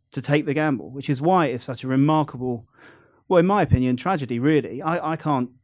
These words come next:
tell you that I can see a great way out of it, because to do that, I would have to pick through the path of the next two years of politics. And I don't know if you've seen the last two.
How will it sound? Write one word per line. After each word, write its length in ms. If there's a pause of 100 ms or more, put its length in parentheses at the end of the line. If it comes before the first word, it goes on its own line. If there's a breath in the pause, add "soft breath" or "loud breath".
tell 180
you 140
that 80
I 100
can 160
see 180
a 60
great 240
way 120
out 200
of 80
it, 120
because 260
to 80
do 200
that, 140
I 140
would 120
have 160
to 100
pick 260
through 160
the 80
path 440 (380 soft breath)
of 120
the 80
next 240
two 140
years 260
of 100
politics. 600 (300 soft breath)
And 80
I 40
don't 140
know 40
if 60
you've 120
seen 180
the 80
last 320
two. 260